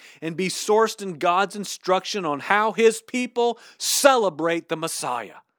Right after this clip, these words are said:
Even the right Advent calendar is a,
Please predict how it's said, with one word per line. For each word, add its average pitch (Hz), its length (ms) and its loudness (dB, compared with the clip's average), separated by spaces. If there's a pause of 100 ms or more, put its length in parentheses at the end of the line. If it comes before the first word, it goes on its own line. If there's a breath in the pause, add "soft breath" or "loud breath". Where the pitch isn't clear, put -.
(4000 soft breath)
Even 277 360 10
the 226 80 10
right 208 540 8
Advent 175 520 4
calendar 170 540 2
is 139 160 2
a, 143 120 -4